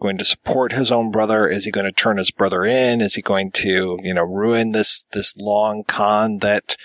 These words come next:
Jerome slash Vincent has been pulling? Or what is gonna happen? So the,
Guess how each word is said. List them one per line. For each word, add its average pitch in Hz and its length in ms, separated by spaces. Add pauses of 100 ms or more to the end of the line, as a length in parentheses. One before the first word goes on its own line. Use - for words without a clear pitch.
(320)
Jerome 107 520
slash - 440
Vincent 104 380
has 101 180
been 101 200
pulling? 170 500 (500)
Or 113 260
what 110 280
is 107 120
gonna 107 160
happen? 104 440
So 117 360 (440)
the, 117 160